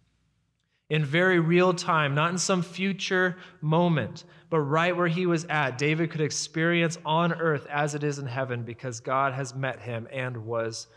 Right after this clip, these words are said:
with him. The entire goal of moving through Psalm twenty-three, these last four weeks,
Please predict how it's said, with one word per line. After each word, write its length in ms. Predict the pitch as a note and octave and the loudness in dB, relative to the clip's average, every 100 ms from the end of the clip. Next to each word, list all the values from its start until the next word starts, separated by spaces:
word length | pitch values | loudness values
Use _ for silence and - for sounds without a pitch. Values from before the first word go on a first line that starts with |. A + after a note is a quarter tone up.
| _ - | _ -12
with 240 | A#2+ A2 | -10 -10
him. 140 | - - - _ _ _ _ _ _ _ _ _ _ _ _ _ - | -14 -20 -20 _ _ _ _ _ _ _ _ _ _ _ _ _ -2
The 100 | D#3+ | 2
entire 760 | D#3+ C#3+ - F3 F#3 F#3+ F3+ E3 - C#3+ | 2 0 -4 0 2 2 0 -2 -10 0
goal 460 | D#3 D3 A#2+ G#2+ - - | 2 4 2 -2 -8 -10
of 180 | C3 | -4
moving 400 | C#3+ D#3 D#3 D#3+ | 2 4 4 2
through 440 | D3+ - C#3+ C3 G#2+ | 0 -2 -2 0 -2
Psalm 400 | - C3+ B2+ C3 | -4 -2 -2 -2
twenty-three, 760 | - C#3 C3+ B2 B2+ A2+ F#2+ - _ - | -6 -6 -6 -8 -10 -8 -10 -14 _ -14
these 180 | B2 B2+ | -6 -2
last 300 | B2+ - - | 0 -2 -4
four 200 | C#3+ B2+ | -4 -2
weeks, 460 | A#2 G#2 - - | -6 -10 -16 -18